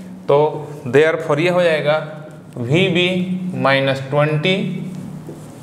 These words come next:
इंटू एटीन upon सिक्सटी equal to ये हो जाएगा वी बी into T upon सिक्सटी। दोनों साइड से सिक्सटी सिक्सटी कैंसिल आउट हो जाएंगे, तो हो जाएगा वी बी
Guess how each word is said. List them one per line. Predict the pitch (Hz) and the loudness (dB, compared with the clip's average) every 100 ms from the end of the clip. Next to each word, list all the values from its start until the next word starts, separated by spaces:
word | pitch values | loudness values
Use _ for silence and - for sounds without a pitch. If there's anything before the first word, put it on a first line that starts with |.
| - - - - - - - - - - - | -18 -18 -18 -18 -18 -20 -20 -20 -18 -18 0
इंटू | 147 143 151 160 165 - - - - | 4 6 6 4 2 -4 -6 -8 0
एटीन | 135 143 139 185 175 | 2 2 0 0 2
upon | 160 156 143 139 131 | 2 2 2 -2 -8
सिक्सटी | - 143 139 - 185 175 175 - - - - - - | -6 -4 -4 -2 2 2 0 -6 -10 -14 -14 -16 -4
equal | 147 143 151 143 | -2 2 2 4
to | 147 | 4
ये | 156 | 4
हो | 151 | 4
जाएगा | 135 127 123 127 131 - 117 110 | 4 4 2 0 -2 -10 -10 0
वी | 151 180 | 2 4
बी | 151 147 151 - - - - - - | 2 0 -2 -6 -10 -10 -12 -14 0
into | 135 131 131 131 131 - - | 2 4 2 2 -2 -6 -10
T | - 143 131 | -2 4 4
upon | 113 120 180 180 - - | 4 2 2 -2 -6 -2
सिक्सटी। | 151 - - 139 110 113 - - - | -2 0 0 0 0 -4 -8 -10 -2
दोनों | 127 156 170 | 2 4 4
साइड | 170 160 | 4 2
से | 165 | 0
सिक्सटी | - 143 147 170 | -2 -4 -4 -4
सिक्सटी | 160 - 151 | -4 -4 -2
कैंसिल | 139 135 165 | 0 2 4
आउट | 160 165 | 4 4
हो | 170 | 2
जाएंगे, | 165 175 185 | 2 0 -2
तो | - 180 - - 131 | -4 -8 -10 -2 2
हो | 143 | 4
जाएगा | 139 135 135 | 4 4 0
वी | 117 151 180 | 0 0 0
बी | 175 | 0